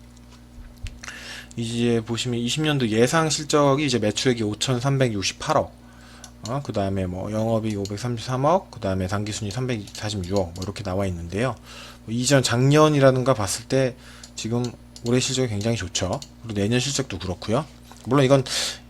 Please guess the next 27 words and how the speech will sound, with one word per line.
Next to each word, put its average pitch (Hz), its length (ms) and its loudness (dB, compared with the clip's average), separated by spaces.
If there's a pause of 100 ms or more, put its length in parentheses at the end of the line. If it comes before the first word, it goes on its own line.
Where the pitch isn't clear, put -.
(360)
이건 127 260 4
이, 117 260 2
그러니까 104 520 0
에스터메이트라 123 680 2
그래가지고 107 320 0
이제 107 320 0
컨센서스 147 640 -2
추정치기는 175 600 2
합니다. 147 380 -4 (580)
하지만 165 380 2
뭐 120 220 6
어느 131 100 6
정도 165 300 4
간에 147 220 8
이런 127 200 4
걸 135 120 4
반영을 123 460 0
했-, 139 180 -4
이런 127 180 0
걸 127 100 0
고려를 117 340 -2
했을 - 240 -4
때 185 300 4 (160)
매출이 147 680 0
실적이 190 400 4
우상향하겠구나라는 131 1080 4
걸 95 200 -2